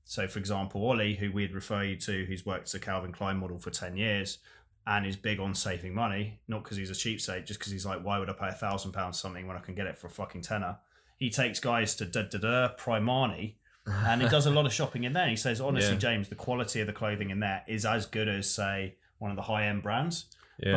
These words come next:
Speaker 1: But the only difference is people don't know it, and they're paying for a label. And again, we, we don't wanna get too into fashion 'cause that's not our remit. But when you understand fit,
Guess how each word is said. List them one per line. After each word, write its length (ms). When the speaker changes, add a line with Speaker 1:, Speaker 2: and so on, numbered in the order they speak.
Speaker 1:
But 100
the 120
only 140
difference 320
is 100
people 300
don't 180
know 180
it, 180
and 120
they're 60
paying 280
for 120
a 40
label. 320
And 220
again, 460
we, 220
we 100
don't 160
wanna 140
get 200
too 140
into 200
fashion 420
'cause 100
that's 180
not 160
our 100
remit. 420
But 280
when 160
you 120
understand 480
fit, 480